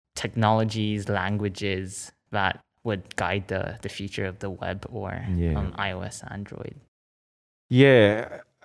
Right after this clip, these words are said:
Speaker 2: Um, I mean, certainly m-, mobile technologies have, have revolutionized a lot, um, mainly through the miniaturization that they've brought in of hardware, and the fact that now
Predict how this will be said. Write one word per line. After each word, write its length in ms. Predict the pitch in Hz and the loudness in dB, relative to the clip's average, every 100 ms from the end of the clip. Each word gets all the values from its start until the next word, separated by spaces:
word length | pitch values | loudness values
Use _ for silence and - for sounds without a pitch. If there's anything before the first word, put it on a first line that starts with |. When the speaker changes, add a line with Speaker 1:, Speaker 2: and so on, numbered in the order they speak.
| - - - | -20 -10 0
Speaker 2:
Um, 540 | 139 131 123 117 113 _ _ _ _ - - - _ _ _ _ | 4 6 4 2 -6 _ _ _ _ -20 -18 -20 _ _ _ _
I 80 | - | 4
mean, 120 | 117 | 6
certainly 540 | 113 156 117 110 90 85 - - _ - | 8 6 8 6 6 2 -8 -20 _ -10
m-, 100 | 101 _ _ _ _ _ _ _ _ _ - | -10 _ _ _ _ _ _ _ _ _ 2
mobile 480 | 90 95 87 82 78 | 6 8 8 6 4
technologies 580 | 65 78 78 71 71 | 2 0 0 0 -2
have, 260 | - 69 67 | 0 -2 -2
have 180 | - 85 | -4 -2
revolutionized 1300 | 76 78 69 71 64 78 - 71 69 67 67 - - _ - _ | 2 2 2 0 -2 -6 -4 -2 -2 -2 -4 -8 -18 _ -20 _
a 40 | 65 | -6
lot, 580 | 69 76 73 58 58 - - | -2 2 2 2 -2 -10 -8
um, 420 | 85 73 62 62 - _ _ _ _ - | -4 -2 -4 -6 -12 _ _ _ _ 2
mainly 260 | 104 120 | 6 8
through 220 | 107 - 85 | 6 6 4
the 80 | |
miniaturization 920 | 80 87 87 - 76 76 71 71 - 82 | 6 4 2 2 2 2 2 0 0 0
that 80 | 78 | 0
they've 200 | 76 73 | 0 2
brought 240 | 78 73 | 2 2
in 300 | 76 85 85 - - _ - - | 2 2 0 -6 -18 _ -10 -4
of 120 | 76 | -2
hardware, 520 | - 76 82 85 85 | 2 2 4 2 2
and 240 | 73 76 85 - _ _ | 2 0 -4 -12 _ _
the 80 | - | -2
fact 200 | 92 92 | 2 2
that 100 | 85 | 2
now 460 | 78 87 85 78 73 | 2 2 4 2 0